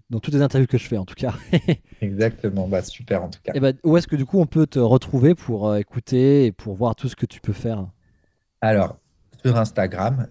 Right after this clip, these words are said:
Speaker 1: Ouais.
Speaker 2: Nikora, donc N I K O R A point U T A.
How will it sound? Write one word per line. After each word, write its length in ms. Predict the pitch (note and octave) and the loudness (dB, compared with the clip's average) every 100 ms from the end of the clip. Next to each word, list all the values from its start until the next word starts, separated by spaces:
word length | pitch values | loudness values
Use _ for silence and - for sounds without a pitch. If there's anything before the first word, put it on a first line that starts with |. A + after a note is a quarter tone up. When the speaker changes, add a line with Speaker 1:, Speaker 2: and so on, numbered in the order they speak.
| - | -6
Speaker 1:
Ouais. 180 | A2+ G2+ | -4 -4
Speaker 2:
Nikora, 640 | - G#2 G2+ G#2+ G#2 - _ - | -2 -2 0 0 0 -4 _ -8
donc 220 | F#2+ F2+ - | -8 -6 -4
N 220 | G#2+ A2+ | -2 0
I 100 | A2+ | -2
K 120 | - G#2 | 0 0
O 140 | G2+ G2+ | 2 0
R 200 | F#2+ F2+ | -2 -4
A 280 | F#2 G#2 - - | -4 -6 -10 -8
point 300 | A2+ G#2+ G2 - | -4 -2 -4 -8
U 140 | A2+ | -10
T 220 | - F#2+ | -4 -2
A. 200 | E2+ D3 | -2 -4